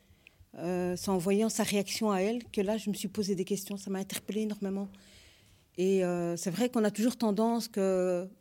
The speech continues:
moi, je crois toujours la police, quoi. Donc la police, pour moi, elle représente la sécurité. Elle présente, euh, notre société. Elle est basée sur ça, la justice. Et quand je vois mon fils qui me dit, « Ouais, tu vas pas me croire, il y a un fait qui s'est déroulé. »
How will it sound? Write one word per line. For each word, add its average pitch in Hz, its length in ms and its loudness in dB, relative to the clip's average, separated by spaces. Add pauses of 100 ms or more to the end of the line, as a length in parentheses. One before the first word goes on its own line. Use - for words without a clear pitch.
(140)
moi, 202 100 0
je 202 80 0
crois 214 180 -4
toujours 214 280 -4
la 196 80 -4
police, 160 340 -6
quoi. - 220 -18
Donc 170 180 -8
la 180 60 -4
police, 196 260 -4
pour 180 160 -8
moi, 185 160 -2
elle 190 60 -6
représente 180 480 -6
la 180 40 -4
sécurité. 170 600 -6 (640)
Elle 170 120 -2
présente, 190 680 0
euh, 170 380 0
notre 190 280 2
société. 202 600 -2 (100)
Elle 165 140 -2
est 156 40 0
basée 170 260 0
sur 175 180 -8
ça, 190 160 -4
la 202 100 -2
justice. 160 540 -6 (600)
Et 170 80 0
quand 226 360 4
je 190 120 0
vois 190 200 2
mon 208 160 4
fils 226 320 -4
qui - 120 -10
me 185 60 -2
dit, « 185 160 -4
Ouais, 202 160 0
tu 208 100 -6
vas 185 80 -2
pas 185 120 -2
me 180 60 0
croire, 196 300 0
il 190 60 0
y 185 40 2
a 170 40 2
un 175 80 0
fait 202 220 -2
qui 202 140 -6
s'est - 140 -4
déroulé. » 175 560 -2